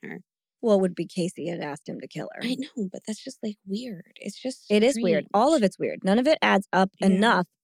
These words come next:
Speaker 2: for, to feel satisfied.
Speaker 1: Right. And then, yeah, is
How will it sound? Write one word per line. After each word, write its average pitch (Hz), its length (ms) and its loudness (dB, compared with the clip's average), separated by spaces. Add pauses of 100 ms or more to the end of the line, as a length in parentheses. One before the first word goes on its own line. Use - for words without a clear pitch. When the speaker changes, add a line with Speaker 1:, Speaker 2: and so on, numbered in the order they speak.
Speaker 2:
for, 202 60 -10
to 196 160 -4
feel 180 240 0
satisfied. 156 640 -2 (420)
Speaker 1:
Right. 202 320 -4 (680)
And 208 160 4
then, 196 420 2
yeah, 202 400 -4
is 175 380 -4